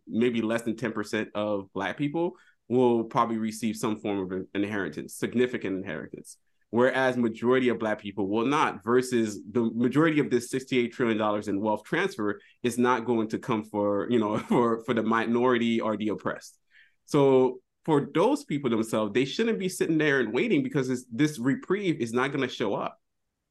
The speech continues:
It will not. And while you were doing, you're saying all these words, I actually looked up the median household income,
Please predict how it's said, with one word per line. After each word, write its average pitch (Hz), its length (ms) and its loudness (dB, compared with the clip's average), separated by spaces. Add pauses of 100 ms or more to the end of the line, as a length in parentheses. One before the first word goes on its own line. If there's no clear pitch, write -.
(680)
It 170 160 0
will 123 160 2
not. 120 380 2
And 123 220 -2
while 127 200 4
you 170 140 4
were 143 100 4
doing, 143 320 2
you're 123 80 -4
saying 185 320 0
all 123 140 2
these 110 180 -6
words, 110 220 -2
I 120 80 4
actually 143 240 -2
looked 117 260 0
up 110 240 0
the 104 380 0 (260)
median 123 460 6
household 117 520 -2
income, 117 600 0